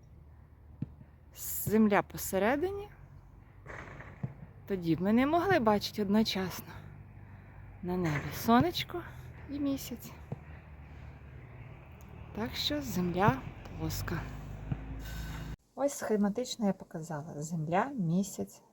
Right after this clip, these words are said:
Сонце. Землю я показала більшою, так як вона найближче до нас, бо ми на ній знаходимося. Місяць і Сонце ми бачимо однакового розміру на небі. Тут нам кажуть, що знаходиться мільйони-мільйони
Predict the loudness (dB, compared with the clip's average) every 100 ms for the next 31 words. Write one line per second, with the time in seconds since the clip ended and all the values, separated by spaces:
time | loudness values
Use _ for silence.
0 | -18 -10 -6 -6 -6 -18 _ _ -20 -20
1 | -20 -20 _ _ _ -10 0 2 4 4
2 | 2 0 -6 0 6 6 6 2 -4 -4
3 | -4 -2 -2 -2 -6 -6 0 4 4 2
4 | 0 -2 -2 -2 0 0 -2 -4 -4 0
5 | 4 4 4 2 0 -2 -6 -2 -4 -4
6 | -12 -14 -18 _ _ _ _ -20 -20 -20
7 | _ _ -20 -12 2 6 6 4 -2 -2
8 | -2 0 -2 -2 -6 2 2 2 -2 -2
9 | 2 2 2 0 -4 -2 0 0 0 -4
10 | -2 -2 0 -2 -4 _ _ _ _ _
11 | _ -10 -10 -12 -18 _ _ _ _ _
12 | _ _ _ _ _ -4 0 2 2 2
13 | 0 -2 -10 -6 -2 -2 -2 -2 -2 -4
14 | -4 2 2 2 2 4 4 2 2 2
15 | 2